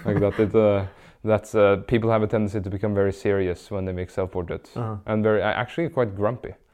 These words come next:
Speaker 2: Uh-huh.
Speaker 1: So yeah, to put yourself in roles is very important.
Speaker 2: Right.
Speaker 1: To make it less, uh,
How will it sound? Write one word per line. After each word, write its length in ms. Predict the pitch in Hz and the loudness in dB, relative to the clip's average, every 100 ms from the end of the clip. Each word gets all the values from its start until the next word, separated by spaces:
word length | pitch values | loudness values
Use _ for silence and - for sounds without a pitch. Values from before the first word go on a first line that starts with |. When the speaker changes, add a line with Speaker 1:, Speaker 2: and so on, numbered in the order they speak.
| - | -14
Speaker 2:
Uh-huh. 100 | 120 | -10
Speaker 1:
So 320 | 110 113 107 107 | 2 4 4 4
yeah, 140 | 104 | 0
to 120 | - | -2
put 220 | 104 107 | -6 -6
yourself 300 | 110 101 104 | -6 -4 -4
in 80 | 101 | -2
roles 300 | 98 98 - | 0 -2 -4
is 80 | 95 | -8
very 140 | 92 95 | -6 -6
important. 440 | - - 90 - _ | -10 -14 -16 -20 _
Speaker 2:
Right. 340 | 135 120 104 104 _ _ | -8 -6 -6 -10 _ _
Speaker 1:
To 340 | - 104 101 | -2 0 0
make 260 | 98 104 101 | 0 0 0
it 120 | 101 | -2
less, 240 | 101 98 104 | 0 0 -2
uh, 160 | 95 | -4